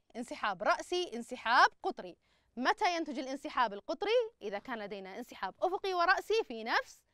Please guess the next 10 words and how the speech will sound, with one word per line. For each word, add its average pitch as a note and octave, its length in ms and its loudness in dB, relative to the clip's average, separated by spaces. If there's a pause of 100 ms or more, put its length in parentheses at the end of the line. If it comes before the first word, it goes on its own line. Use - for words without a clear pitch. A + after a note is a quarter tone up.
(260)
الوقت. A3 360 -6 (580)
درسنا C#4+ 440 4
اليوم A#3+ 400 -6
الانعكاس، A3+ 840 0
الانعكاس A#3 760 -6 (160)
قلب G#4 320 10
شكل - 360 -4
هندسي. G#3 560 -10 (400)
حول F4 560 2
ماذا؟ D4+ 640 2